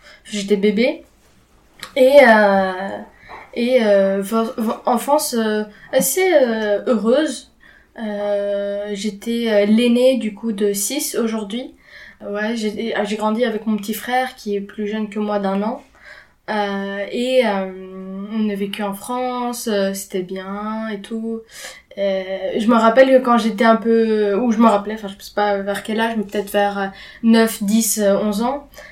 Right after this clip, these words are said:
euh, quand je jouais avec des gens, genre, euh, quand on allait à McDo et il y avait les jeux et on jouait ensemble et tout, et ben on me demandait comment je m'appelle, je disais toujours je m'appelle Cindy. J'ai pas trop la gueule d'une Cindy,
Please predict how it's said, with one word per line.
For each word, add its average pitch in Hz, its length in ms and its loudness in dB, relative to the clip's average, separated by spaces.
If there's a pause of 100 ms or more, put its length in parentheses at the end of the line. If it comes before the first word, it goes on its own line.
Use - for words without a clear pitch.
(220)
euh, 214 60 -4
quand 240 140 2
je 226 140 2
jouais 233 240 8
avec 226 300 6
des 233 160 4
gens, 247 260 2
genre, 202 280 -2
euh, 190 220 -2
quand 208 160 -8
on 208 100 -2
allait 208 180 2
à 208 100 2
McDo 214 560 0
et 208 60 4
il 196 60 2
y 190 40 0
avait 190 180 -2
les 196 160 -2
jeux 208 260 -4
et 196 120 0
on 190 180 -6
jouait 196 120 -4
ensemble 196 420 -4
et 196 80 -2
tout, 277 240 -6 (440)
et 226 80 2
ben 214 280 6
on 233 60 4
me 233 80 8
demandait 226 320 6
comment 226 260 4
je 196 80 0
m'appelle, 214 680 4
je 202 40 -4
disais 214 240 -4
toujours 233 260 2
je 240 40 -2
m'appelle 214 280 0
Cindy. 240 600 -2 (840)
J'ai 220 120 0
pas 214 120 4
trop 226 140 -2
la 220 120 4
gueule 214 240 0
d'une 214 180 2
Cindy, 240 520 2